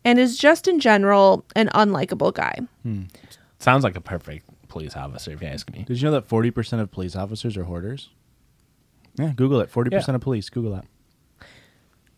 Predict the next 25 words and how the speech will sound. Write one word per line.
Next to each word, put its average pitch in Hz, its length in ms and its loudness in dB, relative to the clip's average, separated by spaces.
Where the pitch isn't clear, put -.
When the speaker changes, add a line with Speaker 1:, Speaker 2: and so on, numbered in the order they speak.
Speaker 1:
Uh, - 720 -2
one 269 200 4
of 370 120 -2
my 349 120 0
aunts 247 300 0
was 247 120 -6
going 226 280 0
through 247 180 -4
the 226 80 -2
finances 208 640 -2
of 202 120 -4
the 196 100 -2
estate 190 400 -2
and 214 120 -4
figuring 208 360 -2
out 180 200 -4
how 220 200 0
much 240 320 0
money 208 200 0
to 214 120 -6
give 202 200 -2
all 175 200 0
of 180 80 -8
the 185 100 -6
siblings, 196 640 -4